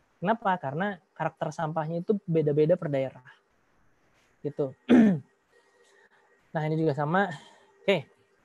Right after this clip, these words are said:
apa yang bisa kita lakukan? Kita harus berpikir, ini tidak hanya buat kita sendiri,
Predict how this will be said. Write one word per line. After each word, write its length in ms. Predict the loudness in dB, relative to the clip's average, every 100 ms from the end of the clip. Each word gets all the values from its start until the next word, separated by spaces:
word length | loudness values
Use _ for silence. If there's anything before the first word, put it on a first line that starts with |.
| _ _
apa 160 | -2 2
yang 160 | 0
bisa 80 | 0
kita 160 | 0 2
lakukan? 400 | 2 0 -2 -2
Kita 160 | -4
harus 160 | -4 -4
berpikir, 400 | -4 -2 0 -2 -4 _ _ _ -4
ini 240 | 0 0
tidak 240 | 2 0 0
hanya 80 |
buat 240 | 2 2 0
kita 160 | -4
sendiri, 480 | -4 0 0 0 -2